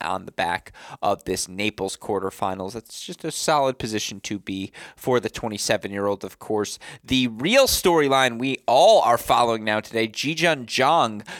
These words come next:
the twenty-six-year-old from China, I believe becomes the first man from China to reach the top one hundred of the A T P singles rankings. Now, fact check me if I'm wrong, but he's up to number ninety-six in the live rankings. Now, there are players who can pass him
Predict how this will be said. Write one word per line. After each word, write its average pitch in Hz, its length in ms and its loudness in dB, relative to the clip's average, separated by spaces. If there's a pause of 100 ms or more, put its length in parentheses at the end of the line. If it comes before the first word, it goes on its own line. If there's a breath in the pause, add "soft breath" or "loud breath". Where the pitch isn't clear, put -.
the 120 120 0
twenty-six-year-old 160 880 -2
from 127 180 -6
China, 135 440 -2
I 95 100 -2
believe 135 580 -2
becomes 233 440 0
the 175 100 2
first - 640 0
man 175 320 0
from 160 220 -4
China 151 340 2
to - 140 -4
reach 143 320 -4
the 139 60 -14
top 127 280 0
one 131 80 -2
hundred 123 240 -2
of 110 140 -2
the 113 160 -4
A 117 40 -4
T 117 180 -12
P 110 200 -12
singles 110 420 -6
rankings. 107 440 -6
Now, 95 80 -6
fact 131 360 -4
check - 240 -2
me 117 160 -8
if - 220 -4
I'm 104 160 -4
wrong, 107 180 -2
but 101 100 -12
he's 98 120 -4
up 143 100 -2
to 160 100 -14
number 131 220 -2
ninety-six 120 920 -2 (320 loud breath)
in 180 160 4
the 135 100 4
live 123 340 4
rankings. 131 520 0
Now, 113 300 4 (260 loud breath)
there 151 120 6
are 143 60 6
players 170 440 2
who 165 80 -2
can 120 180 -6
pass - 480 -2
him 151 240 -4